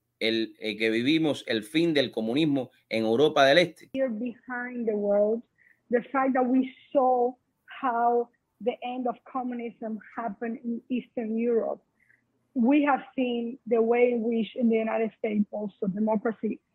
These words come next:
Speaker 2: at some point did not work.
Speaker 1: Mira esto. Hemos visto la manera en que Estados Unidos a veces la democracia no funciona, como en el caso de Donald Trump, y como hay huecos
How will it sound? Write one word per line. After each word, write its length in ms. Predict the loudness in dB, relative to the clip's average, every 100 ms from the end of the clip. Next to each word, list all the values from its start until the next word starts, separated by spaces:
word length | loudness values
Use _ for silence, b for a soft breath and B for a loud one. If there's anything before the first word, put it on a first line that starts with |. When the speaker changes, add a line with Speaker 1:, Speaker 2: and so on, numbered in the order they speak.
| _ _ -2
Speaker 2:
at 160 | -2 -2 -4
some 200 | -4 -2
point 280 | -2 -2 -2
did 160 | -2
not 300 | -2 -2 0 0
work. 480 | 2 2 2 -2 -14 _ _ _ _ _
Speaker 1:
Mira 160 | -4 -4
esto. 260 | -4 -8 -20 b b b 8
Hemos 380 | 12 12 12
visto 420 | 12 6 4 _ -20 _ _ _ _ _ _
la 80 | -2
manera 300 | 4 8 8
en 60 | 6
que 80 |
Estados 360 | 6 8 8 6
Unidos 280 | 2 4 6
a 80 | 8
veces 300 | 6 4 4
la 120 | 4
democracia 600 | 4 2 4 4 4 2
no 200 | 4 2
funciona, 720 | 2 -4 2 4 4 2 -4 _ _ _ -2
como 240 | 2 4
en 60 | 2
el 120 | 2
caso 360 | 6 6 6 2
de 80 |
Donald 320 | 4 6 4 4
Trump, 380 | 2 2 -2 -12 _ _ _ _ -4
y 140 | -2
como 260 | 2 4 6
hay 100 | 6
huecos 720 | 6 8 8 8 4 -2 -6